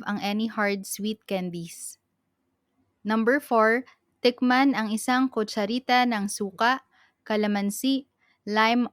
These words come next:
o lemon. Kung hindi ninyo bet ang asukal, para sa mga mas gusto ng medyo maasim na solusyon, ang isang kutsarita ng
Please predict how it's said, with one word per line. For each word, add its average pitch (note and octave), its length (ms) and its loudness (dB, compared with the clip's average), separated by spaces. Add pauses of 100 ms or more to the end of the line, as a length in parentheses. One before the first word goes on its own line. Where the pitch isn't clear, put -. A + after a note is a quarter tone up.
(100)
o G#3 160 2
lemon. F3 560 -2 (400)
Kung A#3+ 160 0
hindi C#4 400 4
ninyo D#4 320 2
bet F#3+ 240 -2
ang F#3 160 -4
asukal, F#3 640 -4 (400)
para C4+ 320 4
sa - 80 -2
mga C4 320 4
mas A3+ 240 -4
gusto B3 400 -2
ng A3+ 240 -2
medyo G#3+ 320 0
maasim G3+ 560 0
na A3+ 80 0
solusyon, F3+ 720 -6 (400)
ang G#3+ 160 -2
isang C4+ 400 2
kutsarita A3 720 -2
ng F#3 160 -4